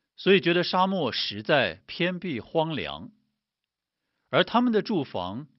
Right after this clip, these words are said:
更是对新娘子的心情一点帮助也谈不上。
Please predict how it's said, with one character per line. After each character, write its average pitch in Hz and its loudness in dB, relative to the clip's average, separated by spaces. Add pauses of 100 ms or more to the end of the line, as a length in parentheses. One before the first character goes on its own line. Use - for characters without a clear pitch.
(100)
更 226 0
是 - -8
对 143 0
新 151 -4
娘 113 -4
子 117 -6
的 113 -6
心 190 -4
情 92 -12 (300)
一 214 2
点 80 -4
帮 156 2
助 156 -4
也 80 -6
谈 82 -12
不 98 -10
上。 127 0